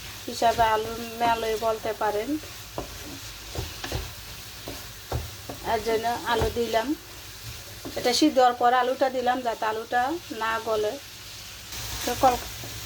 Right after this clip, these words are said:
কলা তরকারিটা শেষ হয়ে গেছে গা। এখানে যে আলুটি সিদ্ধ হয়ে গেছে গা, তো একটু ধনে পাতা দিয়ে আমি এটা নামাইলাম। তো রান্নাটা শেষ, এখন নামাইলাম। এখন বসাইছি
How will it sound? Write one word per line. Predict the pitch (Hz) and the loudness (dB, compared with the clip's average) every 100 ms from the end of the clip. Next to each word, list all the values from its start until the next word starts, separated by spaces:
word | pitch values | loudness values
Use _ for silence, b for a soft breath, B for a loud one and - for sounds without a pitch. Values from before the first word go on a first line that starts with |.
| - | 4
কলা | 254 247 | 8 8
তরকারিটা | 247 247 262 254 262 269 | 6 4 4 6 4 4
শেষ | 269 254 240 | 2 0 2
হয়ে | 262 233 | 0 2
গেছে | 240 240 247 | 0 2 2
গা। | 247 302 427 453 339 277 | 4 4 2 -4 -6 -6
এখানে | 240 233 240 | -4 -4 -2
যে | 233 | 0
আলুটি | 233 233 240 262 | 0 0 0 2
সিদ্ধ | 277 233 | 2 2
হয়ে | 233 | 2
গেছে | 226 226 - | 2 0 0
গা, | 233 269 359 - - - | 0 0 0 -4 -8 -4
তো | 247 | -4
একটু | 233 254 | 0 2
ধনে | 240 240 226 | 4 4 2
পাতা | 233 247 | 2 2
দিয়ে | 233 254 | 2 6
আমি | 277 294 247 269 330 | 6 6 4 0 0
এটা | 339 226 | -2 -2
নামাইলাম। | 233 233 226 220 233 277 - - - - - - - - - - - | -2 -4 -4 -4 -2 -4 -4 -12 -12 -10 -8 -8 -10 -10 -8 -6 0
তো | 254 | 4
রান্নাটা | 254 240 233 226 233 | 6 4 2 -2 -2
শেষ, | 226 247 285 - - - - - - - | 2 2 2 2 -4 -6 -10 -10 -10 -8
এখন | 233 240 | -8 -4
নামাইলাম। | 226 233 226 220 208 - 294 - - - - - B B B - - | -4 -2 0 0 0 -2 -4 -8 -10 -10 -12 -16 B B B -20 -6
এখন | 240 240 269 254 | -6 0 0 2
বসাইছি | 247 240 240 240 - 247 277 | 2 2 0 -4 -2 0 0